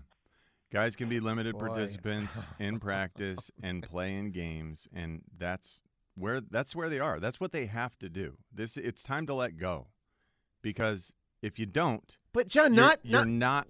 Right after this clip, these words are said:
Speaker 1: gonna win the Super Bowl. Like, that, that's,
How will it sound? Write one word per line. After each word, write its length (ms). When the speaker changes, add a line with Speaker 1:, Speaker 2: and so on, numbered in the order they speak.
Speaker 1:
gonna 220
win 580
the 100
Super 380
Bowl. 280
Like, 220
that, 320
that's, 340